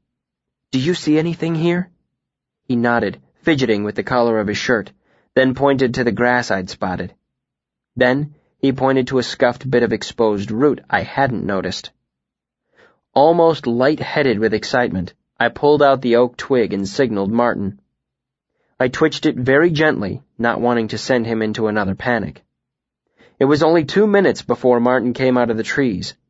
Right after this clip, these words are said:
but in that time I had already formed three plans as to how to track and kill the bandits,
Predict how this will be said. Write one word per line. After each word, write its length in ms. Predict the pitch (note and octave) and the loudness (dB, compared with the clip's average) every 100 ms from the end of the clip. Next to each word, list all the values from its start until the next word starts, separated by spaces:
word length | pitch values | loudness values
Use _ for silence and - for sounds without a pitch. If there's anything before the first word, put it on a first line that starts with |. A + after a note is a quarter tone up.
| _ | _
but 80 | A2+ | 0
in 100 | A#2+ | 2
that 180 | D3+ C#3+ | 2 0
time 380 | D3 C#3+ C#3+ D3 | 0 0 0 0
I 100 | A#2+ | 0
had 140 | A#2 | 2
already 280 | C3+ D3 C#3+ | 4 2 0
formed 440 | C3+ C3 B2+ A2+ | -2 0 0 -2
three 280 | - B2+ E3 | -4 0 0
plans 500 | G3+ E3+ D3+ G2+ G#2+ | 0 0 0 0 -2
as 160 | A2+ G#2+ | -2 -2
to 80 | A#2 | -2
how 180 | B2 B2 | 0 -2
to 120 | G#2 | -4
track 460 | - C3 A#2 C3 | -2 0 2 0
and 160 | G2+ G2+ | -4 -4
kill 240 | G2 C#3+ | 0 0
the 80 | G#2+ | 0
bandits, 500 | G2 F2 F2+ B2+ - | -4 -4 -6 -8 -12